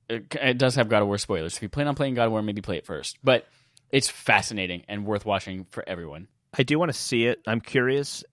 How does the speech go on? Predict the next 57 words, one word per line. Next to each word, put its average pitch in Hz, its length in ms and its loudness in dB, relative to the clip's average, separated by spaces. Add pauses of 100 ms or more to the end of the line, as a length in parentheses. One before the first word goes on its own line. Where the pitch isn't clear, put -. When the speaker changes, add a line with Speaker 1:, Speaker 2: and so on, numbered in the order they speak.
(100)
Speaker 2:
how 135 360 2
much, 139 460 -4
is 135 140 4
it 135 120 4
mostly 143 380 4
showing 123 340 4
kind 117 220 2
of 107 100 0
the 98 460 0 (400)
performance 123 540 4
and 104 80 0
the 95 60 2
art 135 160 2
side 143 220 0
of 135 80 0
it, 139 200 0
or 107 100 4
is 104 100 0
a 107 40 0
lot 107 140 6
of 107 80 4
it - 60 0
on, 101 80 0
like, 92 140 0
kind 104 160 0
of 90 60 -2
the 90 460 -2
coding 98 440 0
and 90 200 -6
development 90 360 -4
of 80 60 -10
the 80 60 -16
game 78 160 -10
as - 160 -14
well? - 340 -14 (220)
Kind 127 140 2
of, 151 120 8
Speaker 1:
It's - 160 0
Speaker 2:
what's 120 160 2
the 113 100 0
balance 95 340 0
Speaker 1:
kinda 165 160 6
Speaker 2:
there, 147 80 6
Speaker 1:
a 110 40 -2
Speaker 2:
would 131 80 0
you 135 60 4
Speaker 1:
little 156 140 6
Speaker 2:
say? 147 60 8
Speaker 1:
bit - 20 10
of 127 80 10
everything. 98 500 2 (280)
Speaker 2:
Okay. 110 180 -2
Speaker 1:
A - 680 -18
little 120 220 0
bit 117 100 2
of 104 60 4
everything. 95 320 -6